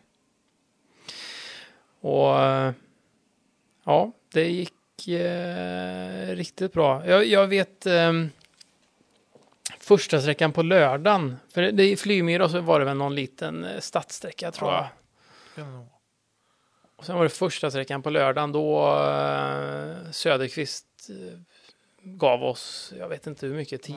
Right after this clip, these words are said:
Speaker 2: Nej.
Speaker 1: sekunder eller någonting. Det var något brutalt. Och då, eh, sånt där behöver Emil ha ibland,
Speaker 2: Ja.
Speaker 1: kan jag säga, för då, eh, jag
Speaker 2: Släpper
Speaker 1: kollar
Speaker 2: han
Speaker 1: här
Speaker 2: upp.
Speaker 1: nu faktiskt, vi var,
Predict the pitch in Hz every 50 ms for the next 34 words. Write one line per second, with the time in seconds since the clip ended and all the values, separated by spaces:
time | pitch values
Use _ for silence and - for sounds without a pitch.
0 | 139 139 139 135 131 - - 127 131 123 123 139 165 170 160 143 135 127 127 131
1 | 131 139 139 139 143 139 139 139 139 139 139 143 151 165 180 185 175 151 - _
2 | _ - 139 135 - 151 - 92 85 - - _ _ - - - - _ _ _
3 | _ _ _ - 165 151 165 160 160 156 147 143 139 135 135 147 - _ _ _
4 | _ _ - - - - - _ _ 160 160 160 202 208 196 180 180 170 160 160
5 | 170 165 156 156 147 151 175 190 180 151 139 123 - - - - - 165 147 147
6 | 139 143 131 123 135 139 147 151 147 147 143 143 143 143 139 127 - _ - -
7 | - - - - - - - - - - - - - - - _ _ _ _ _
8 | _ _ _ _ _ 208 185 170 175 175 175 175 170 160 147 - 139 - - -
9 | 175 160 156 151 170 185 180 170 160 151 147 143 117 143 139 131 - 135 127 139
10 | 143 147 143 147 151 151 147 147 147 147 147 147 147